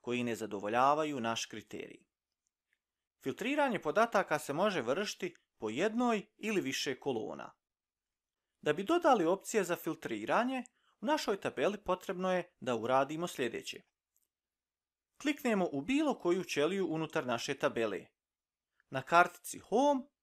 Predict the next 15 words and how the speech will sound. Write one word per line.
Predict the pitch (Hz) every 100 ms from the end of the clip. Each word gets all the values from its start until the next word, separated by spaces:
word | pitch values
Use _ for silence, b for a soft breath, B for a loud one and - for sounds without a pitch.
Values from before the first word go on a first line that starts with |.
| _ _ -
kliknemo | 190 - 165 113
na | 107
ikonu | 190 - 196 175 - _
Sort | - 170 165 - -
and | 139 135
Filter. | 104 110 - - 254 - _ _ _ _ _ _ _
U | 160
padajućoj | 240 254 220 143 - 123
listi | 185 247 - 196 -
odaberemo | 123 110 127 139 170 175
Filter. | - 113 117 - - _ _ _ _ _ _ _ _ _ _ _ _ -
U | 139
zaglavlju | 160 233 277 262 143
naše | 139 170 - 120
tabele, | 90 107 170 233 220